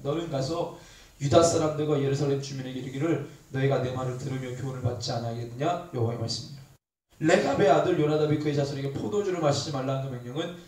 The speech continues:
실행되도다. 그들은 그 선조의 명령을 순종하여 오늘까지 마시지 아니하거늘 내가 너희에게 말하고 끊임없이 말-, 말해도 너희는 순종하지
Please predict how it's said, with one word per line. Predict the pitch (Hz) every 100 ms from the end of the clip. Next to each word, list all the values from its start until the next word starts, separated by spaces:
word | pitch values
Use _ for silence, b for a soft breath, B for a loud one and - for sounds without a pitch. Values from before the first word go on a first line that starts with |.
| B
실행되도다. | - - 190 170 131 - - - -
그들은 | 143 139
그 | 135
선조의 | 139 143 135
명령을 | 123 123
순종하여 | 123 135 131 123 165 185 - B B B _
오늘까지 | 170 240 247 - - 202 202 156
마시지 | 147 147 -
아니하거늘 | 147 135 127 135 170 151 -
내가 | 139 143 - -
너희에게 | 156 180 175 165 165
말하고 | 127 135 139 135
끊임없이 | 254 247 202 - -
말-, | - 120 - - - B B B
말해도 | B 113 - 107 - - - B B B
너희는 | 156 147 135 135 -
순종하지 | - - - 143 139 135